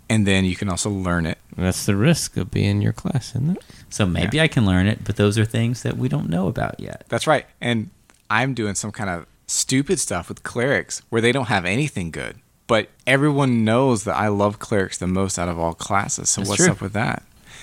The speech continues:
Speaker 1: It's a secret. That's what's up with it. Just wait. Just wait. It's good. Don't worry about it. Anyway, so I'm,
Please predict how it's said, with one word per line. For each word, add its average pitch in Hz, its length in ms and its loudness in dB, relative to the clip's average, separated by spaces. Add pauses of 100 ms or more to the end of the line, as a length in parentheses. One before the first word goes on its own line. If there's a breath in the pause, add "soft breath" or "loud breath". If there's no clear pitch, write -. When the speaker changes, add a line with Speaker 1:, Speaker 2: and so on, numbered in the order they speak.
(1120 loud breath)
Speaker 1:
It's - 240 -8
a - 80 -12
secret. - 540 -6 (100)
That's - 260 -14
what's - 180 -8
up - 140 -16
with - 160 -14
it. - 720 -6
Just - 220 0
wait. - 300 -8 (240)
Just - 300 -2
wait. - 240 -12 (680)
It's - 180 -4
good. - 160 -10 (200)
Don't - 200 -14
worry - 240 -14
about - 220 -18
it. - 100 -20 (1400 loud breath)
Anyway, 131 380 2 (180 loud breath)
so 131 380 4 (280)
I'm, 160 340 4